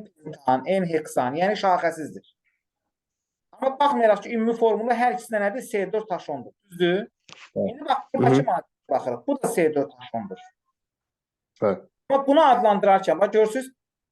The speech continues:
Speaker 1: N butan yazacağam, normal. Çünki nədir? Şaxəsizdir. Bunu adlandırarkən,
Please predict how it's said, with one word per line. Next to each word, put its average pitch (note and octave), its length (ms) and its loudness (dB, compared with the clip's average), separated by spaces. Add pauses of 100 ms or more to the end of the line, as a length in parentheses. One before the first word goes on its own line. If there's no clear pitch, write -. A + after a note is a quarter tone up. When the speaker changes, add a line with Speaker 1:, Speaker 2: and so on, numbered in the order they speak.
Speaker 1:
N G#3 240 0
butan F3+ 360 -2
yazacağam, B2+ 680 0 (160)
normal. E3+ 500 -2
Çünki - 300 -20
nədir? G#3 420 0 (460)
Şaxəsizdir. D3 720 -4 (320)
Bunu C4+ 180 2
adlandırarkən, F#3 880 2